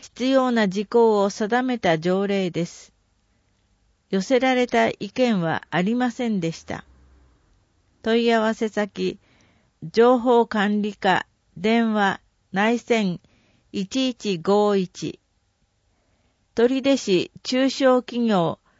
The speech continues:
小規模企業振興基本条例案。中小企業、小規模企業の振興に関する基本理念を定めた条例です。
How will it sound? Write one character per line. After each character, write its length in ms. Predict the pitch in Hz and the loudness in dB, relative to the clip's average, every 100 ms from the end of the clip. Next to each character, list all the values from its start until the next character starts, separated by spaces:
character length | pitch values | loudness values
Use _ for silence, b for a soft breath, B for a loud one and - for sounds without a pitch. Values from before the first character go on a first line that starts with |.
| _ | _
小 400 | - - 254 269 | -8 2 4 4
規 160 | - 254 | 0 0
模 180 | 247 247 | 2 2
企 220 | 233 226 | -2 0
業 340 | 202 160 123 - | 0 0 -2 -8
振 320 | - 247 247 | -8 -4 -4
興 320 | - 254 240 | 2 6 6
基 220 | 220 208 220 | 2 -4 -2
本 320 | 262 254 226 | 0 0 2
条 280 | 240 240 233 | 4 4 2
例 340 | 208 185 - _ | 2 0 -2 _
案。 340 | 180 208 151 - _ _ _ _ _ _ _ _ _ _ _ _ _ _ _ | -4 -2 -4 -10 _ _ _ _ _ _ _ _ _ _ _ _ _ _ _
中 220 | 240 269 | -2 -2
小 300 | 262 269 254 | 0 2 2
企 240 | - 240 233 | 0 -2 0
業、 320 | 185 139 - _ _ _ _ | 0 -2 -6 _ _ _ _
小 360 | - 254 262 | 0 4 4
規 160 | 247 262 | 2 0
模 160 | 254 254 | 0 0
企 220 | 247 240 | -2 -2
業 220 | 240 233 | 0 0
の 140 | 180 | 0
振 300 | 180 226 233 | -2 -2 -4
興 220 | 226 240 233 | 0 0 2
に 180 | 226 | -2
関 280 | 208 233 233 | -2 -2 -2
す 180 | - 185 | -2 -4
る 200 | 180 196 b b b | -4 -6 b b b
基 180 | 202 208 | -8 -4
本 340 | 262 254 247 | -2 -2 -2
理 160 | 240 247 | -2 -2
念 320 | 262 254 196 | 0 0 0
を 200 | 170 160 | 0 -2
定 320 | - 190 233 | -4 -2 0
め 140 | 240 233 | -2 -2
た 200 | 196 160 | -2 0
条 260 | 175 202 | 0 -2
例 240 | 208 196 170 | -2 -4 -4
で 160 | 151 | -6
す。 300 | 175 - _ | -8 -14 _